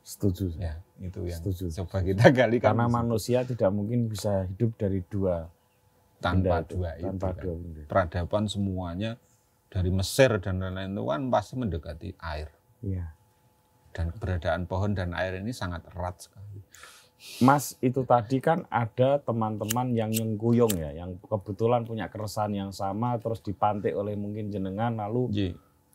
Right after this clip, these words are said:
Speaker 1: bertumbuh gitu ya.
Speaker 2: Menjadi
Speaker 1: Betul.
Speaker 2: komunitas resam.
Speaker 1: Menjadi komunitas. Tapi ada nggak ya yang bukannya tidak peduli, tapi justru, oh,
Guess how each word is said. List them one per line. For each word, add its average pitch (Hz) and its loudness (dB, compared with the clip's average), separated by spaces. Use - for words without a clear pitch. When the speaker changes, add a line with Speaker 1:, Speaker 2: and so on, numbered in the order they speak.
Speaker 1:
bertumbuh 107 6
gitu 80 -10
ya. 69 -10
Speaker 2:
Menjadi 87 2
Speaker 1:
Betul. 107 6
Speaker 2:
komunitas 95 -2
resam. - -6
Speaker 1:
Menjadi 95 2
komunitas. 95 -6
Tapi 160 0
ada 170 2
nggak 143 2
ya 87 -4
yang 156 6
bukannya 151 6
tidak 151 2
peduli, 170 2
tapi 180 -4
justru, 127 2
oh, 113 -4